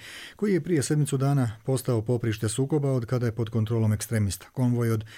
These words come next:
trideset oklopnih vozila ušao je jutros u grad i nije naišao na otpor islamskih pobunjenika, koji su u velikom broju pobjegli iz grada.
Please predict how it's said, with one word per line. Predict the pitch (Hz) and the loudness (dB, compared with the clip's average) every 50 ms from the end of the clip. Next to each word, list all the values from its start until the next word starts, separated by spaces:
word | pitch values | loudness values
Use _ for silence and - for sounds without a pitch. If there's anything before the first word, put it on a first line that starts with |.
| - - - | -20 -12 -4
trideset | - 127 127 120 123 - 120 107 | 0 0 2 2 2 0 0 -2
oklopnih | 117 117 - 123 - - 107 87 - 113 | -2 -2 -2 -2 -2 -2 -4 -2 0 0
vozila | 117 120 117 131 131 127 | 0 0 0 2 2 2
ušao | 117 117 123 - - 131 117 | 2 2 0 0 0 2 2
je | 113 | 4
jutros | 117 123 123 - 120 113 - | 4 2 2 0 -2 -2 -2
u | 117 | -2
grad | 117 135 151 143 | 0 0 0 2
i | 135 131 | 2 2
nije | 143 156 147 117 | 2 2 2 2
naišao | 113 110 110 110 - - 117 110 | 2 2 2 2 0 0 2 2
na | 107 107 107 107 117 | 2 4 4 2 2
otpor | 123 113 - 139 110 - - - - - - | 0 0 0 -2 -2 -2 -6 -14 -12 -4 0
islamskih | 143 127 - 131 120 110 107 110 113 98 | 0 2 2 2 2 0 0 0 -2 -2
pobunjenika, | - 113 104 113 113 117 127 143 151 147 160 139 - - - - | -2 0 2 2 4 4 4 2 2 0 -2 -2 -2 -6 -14 -4
koji | - 175 185 | 0 0 0
su | 180 - 170 | 2 2 0
u | 147 | 0
velikom | 135 135 135 127 127 139 123 120 113 107 | 0 0 0 0 0 0 0 0 0 0
broju | 113 113 113 113 110 | 0 0 0 0 0
pobjegli | 107 110 104 95 101 98 87 98 98 98 98 | 0 -2 -2 -2 -2 -2 -2 -2 -2 -2 -2
iz | 95 90 110 | -2 -2 -2
grada. | 107 98 110 113 110 104 87 | -2 0 0 0 0 0 -2